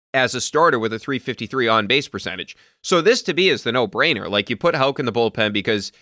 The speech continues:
he can actually be a weapon there. And my guess is, unfortunately, I bet that Bayo goes down to triple A because you have all these starters. And if you look at Kluber, he's actually thrown the ball better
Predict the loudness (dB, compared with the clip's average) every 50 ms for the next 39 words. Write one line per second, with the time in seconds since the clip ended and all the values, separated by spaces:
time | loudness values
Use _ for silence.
0 | _ _ _ -2 -2 0 2 2 2 4 4 2 0 0 -2 -2 0 0 0 0
1 | 0 0 0 0 2 4 4 4 2 2 -2 -4 -2 -4 -4 -6 -8 _ _ _
2 | _ _ _ _ _ _ 0 0 2 4 4 2 2 2 2 2 2 2 0 0
3 | 0 0 0 0 0 0 -2 -2 -4 -6 -2 -2 0 0 0 0 -2 0 -2 -2
4 | -2 -4 -6 -8 _ _ _ _ _ _ 0 2 2 4 4 2 4 4 0 2
5 | 4 4 4 4 6 4 4 4 2 2 0 0 0 0 0 0 0 -4 -6 -4
6 | -4 -4 -2 0 2 4 4 4 2 2 -2 0 2 4 4 4 6 6 6 4
7 | 4 4 2 0 0 0 4 4 6 6 4 2 -2 -6 -6 -2 0 0 0 0
8 | 0 0 2 2 2 2 0 -4 -4 -4 -4 -2 0 0 0 0 2 2 2 0
9 | 0 0 -2 -2 -2 0 0 0 2 2 4 6 6 6 6 4 0 _ _ _
10 | 0 2 4 4 4 2 2 0